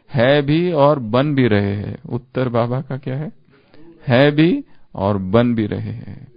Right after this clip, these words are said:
है इसलिए क्योंकि ये है, विधि है बनने की। सबकॉन्शियस माइंड की ट्रेनिंग में क्या सिखाया जाता है? मैं हूं, बनने वाला हूं नहीं,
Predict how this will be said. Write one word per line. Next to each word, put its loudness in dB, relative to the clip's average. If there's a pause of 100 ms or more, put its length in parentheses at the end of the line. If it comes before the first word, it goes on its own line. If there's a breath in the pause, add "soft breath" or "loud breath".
(300 soft breath)
है 2
इसलिए 0 (220 soft breath)
क्योंकि -2
ये -2
है, -2 (320)
विधि 4
है -2
बनने 0
की। -20 (520)
सबकॉन्शियस -8
माइंड -4
की -6
ट्रेनिंग -4
में -4 (380 soft breath)
क्या -2
सिखाया -4
जाता -4
है? -2
मैं 0
हूं, 2 (760 soft breath)
बनने 0
वाला 0
हूं -4
नहीं, -8